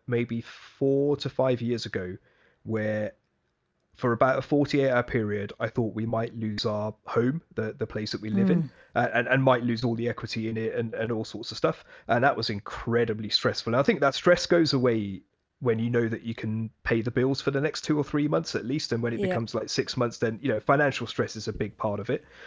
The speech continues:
Speaker 2: Yeah, huge, isn't it?
Speaker 1: Yeah, huge part of it. So I think, I think for me personally, like, wh-, when that was going on, that got me very, very, very stressed. Um, I think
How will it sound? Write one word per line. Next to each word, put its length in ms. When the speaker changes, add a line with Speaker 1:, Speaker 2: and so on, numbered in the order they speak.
Speaker 2:
Yeah, 240
huge, 880
isn't 220
it? 120
Speaker 1:
Yeah, 160
huge 320
part 160
of 60
it. 120
So 100
I 40
think, 160
I 20
think 160
for 100
me 140
personally, 800
like, 340
wh-, 180
when 360
that 260
was 300
going 340
on, 300
that 240
got 180
me 120
very, 280
very, 280
very 240
stressed. 500
Um, 320
I 80
think 220